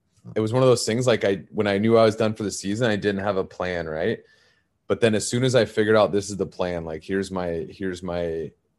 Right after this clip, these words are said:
goal, here's where I'm trying to get to, I wanna be back by this date, here's the markers I gotta hit along the way. And as soon as I had a plan, things kinda started to turn around. And, um, you know, it was always a bummer when I'd get there and then I'd get hurt again. But,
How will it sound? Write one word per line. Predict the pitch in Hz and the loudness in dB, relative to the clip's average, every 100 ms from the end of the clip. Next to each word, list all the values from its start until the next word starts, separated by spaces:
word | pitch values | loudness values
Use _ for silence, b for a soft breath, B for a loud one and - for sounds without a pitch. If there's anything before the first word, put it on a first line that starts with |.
| - 82 | -20 -6
goal, | 92 95 90 87 | 2 4 4 2
here's | 95 92 | -2 -2
where | 98 | -4
I'm | 87 | -4
trying | - 90 87 | -6 -6 -4
to | |
get | 80 90 87 | -4 -4 -4
to, | - 87 87 | -6 -2 0
I | |
wanna | 85 87 | 0 -4
be | 85 | -8
back | 78 92 87 - | -2 0 0 0
by | 90 | -2
this | 87 - | -2 -4
date, | - 87 87 76 b b b | -6 -4 -4 -8 b b b
here's | _ 101 92 | _ -4 -4
the | 98 | -4
markers | 90 92 - 95 92 | -2 -2 -2 -4 -2
I | |
gotta | 90 90 85 | 0 0 0
hit | 87 | -2
along | 87 90 92 | -2 -4 -4
the | 85 | -4
way. | 78 87 | -2 0
And | 104 92 | 0 -2
as | - | -4
soon | 104 | -2
as | 110 101 | 0 2
I | 92 | 2
had | 92 | 0
a | 87 | -2
plan, | - 85 82 98 151 - _ _ _ _ | -4 -6 -4 -4 -4 -8 _ _ _ _
things | 110 98 | -4 -2
kinda | 113 101 | 0 0
started | 95 101 95 98 92 | 0 0 2 0 -2
to | - | -4
turn | 101 | -2
around. | 92 85 90 101 101 | -2 -2 0 0 0
And, | 95 85 - _ _ _ _ | -2 -6 -12 _ _ _ _
um, | 95 87 82 82 - | 0 2 0 -4 -6
you | 101 | 0
know, | 98 95 | 2 2
it | |
was | 92 | 4
always | 98 98 87 | 4 4 2
a | |
bummer | 87 95 95 92 | -2 0 0 0
when | 92 | 0
I'd | 87 82 | -2 0
get | 95 90 | -2 2
there | 95 87 | 0 2
and | 87 | -2
then | 85 | -4
I'd | 82 80 | -6 -4
get | 85 | -4
hurt | 101 113 | 2 2
again. | 101 90 85 | 2 0 -2
But, | 80 87 - | -2 -2 -2